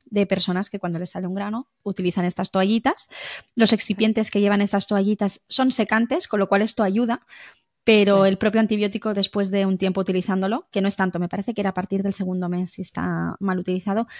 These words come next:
Speaker 1: ya es muy probable que, que os hayáis hecho resistentes.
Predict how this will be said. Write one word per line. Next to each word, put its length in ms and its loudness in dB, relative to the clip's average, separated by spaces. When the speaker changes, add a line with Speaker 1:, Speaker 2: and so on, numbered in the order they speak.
Speaker 1:
ya 220 6
es 100 2
muy 200 10
probable 440 2
que, 460 -4
que 80 -8
os 100 -6
hayáis 220 -4
hecho 180 -12
resistentes. 800 -10